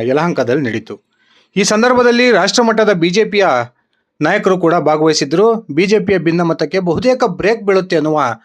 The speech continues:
ಒಂದು ಅಭಿಪ್ರಾಯಗಳು ಕೂಡ ಈ ಸಭೆಯ ನಂತರ ಕೇಳಿಬರ್ತಾ ಇದ್ವು. ಬಸನಗೌಡ ಪಾಟೀಲ್ ಯತ್ನಾಳ್ ಅವರ ವಿಚಾರವಾಗಿ ಬಹುದೊಡ್ಡ ಚರ್ಚೆ ಆಗುತ್ತೆ, ಯತ್ನಾಳ್ ಶೀಘ್ರವೇ ಬಿ ಜೆ ಪಿಗೆ ವಾಪಸ್ ಬರ್ತಾರೆ ಅನ್ನುವ ಮಾತುಗಳು ಕೂಡ ಕೇಳಿ ಬರ್ತಾ ಇದ್ವು. ಆದರೆ ಈ ಚಿಂತನ ಮಂಥನ ಸಭೆಯ ಸಂದರ್ಭದಲ್ಲಿ ಯತ್ನಾಳ್ ಅವರ ವಿಚಾರ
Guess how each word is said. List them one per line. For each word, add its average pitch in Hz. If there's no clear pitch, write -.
ಒಂದು 170
ಅಭಿಪ್ರಾಯಗಳು 175
ಕೂಡ 160
ಈ 190
ಸಭೆಯ 143
ನಂತರ 139
ಕೇಳಿಬರ್ತಾ 123
ಇದ್ವು. 110
ಬಸನಗೌಡ 214
ಪಾಟೀಲ್ 190
ಯತ್ನಾಳ್ 196
ಅವರ 196
ವಿಚಾರವಾಗಿ 180
ಬಹುದೊಡ್ಡ 175
ಚರ್ಚೆ 180
ಆಗುತ್ತೆ, 160
ಯತ್ನಾಳ್ 151
ಶೀಘ್ರವೇ 202
ಬಿ 160
ಜೆ 190
ಪಿಗೆ 170
ವಾಪಸ್ 180
ಬರ್ತಾರೆ 196
ಅನ್ನುವ 165
ಮಾತುಗಳು 143
ಕೂಡ 135
ಕೇಳಿ 156
ಬರ್ತಾ 117
ಇದ್ವು. 110
ಆದರೆ 247
ಈ -
ಚಿಂತನ 220
ಮಂಥನ 214
ಸಭೆಯ 185
ಸಂದರ್ಭದಲ್ಲಿ 185
ಯತ್ನಾಳ್ 202
ಅವರ 190
ವಿಚಾರ 156